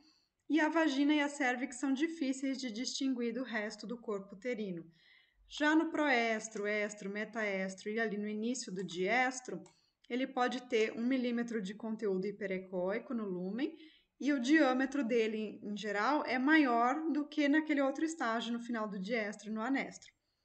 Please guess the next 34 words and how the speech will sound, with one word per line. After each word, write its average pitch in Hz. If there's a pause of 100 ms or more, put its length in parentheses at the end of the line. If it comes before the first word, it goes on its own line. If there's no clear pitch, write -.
(400)
E 262
a 277
gente 269
consegue 247
ver 226
um 233
espessamento 226
focal 202
da 220
cérvix, 196
ela 190
até 202
parece, 208
dependendo 208
do 208
corte 202
que -
a -
gente 196
pega, 208
parece 214
ter 214
várias 220
camadas, 202 (360)
então 202
fica 214
fácil 214 (280)
de 214
distinguir 214
do 220
resto 196
do 190
corpo 190
ali. 196